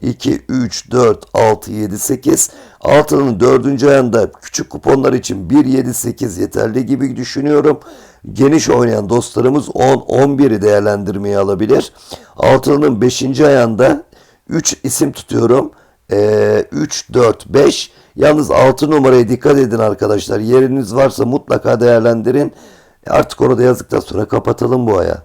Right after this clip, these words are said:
Bir numara Luis Saez kalıyor orada dışarıda. Ee, altının yedinci ayağına geldiğimiz zaman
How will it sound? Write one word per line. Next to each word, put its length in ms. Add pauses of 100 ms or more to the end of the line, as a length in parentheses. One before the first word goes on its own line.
(100)
Bir 200
numara 300
Luis 220
Saez 320
kalıyor 380
orada 180
dışarıda. 460 (1800)
Ee, 580 (300)
altının 680 (3000)
yedinci 500
ayağına 200
geldiğimiz 420
zaman 300